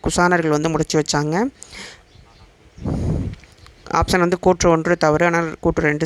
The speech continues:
சரின்னு கொடுத்துருக்காங்க. கூற்று இரண்டு தவறு, ஆனால் கூற்று ஒன்று சரி.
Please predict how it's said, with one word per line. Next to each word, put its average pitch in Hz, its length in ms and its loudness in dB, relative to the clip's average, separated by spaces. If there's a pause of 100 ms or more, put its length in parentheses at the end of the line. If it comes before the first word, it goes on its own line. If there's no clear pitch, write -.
சரின்னு 156 280 0
கொடுத்துருக்காங்க. 170 560 -2 (400)
கூற்று 175 360 2
இரண்டு 180 300 2
தவறு, 156 320 4
ஆனால் 156 240 2
கூற்று 170 360 0
ஒன்று 151 260 0
சரி. 170 440 0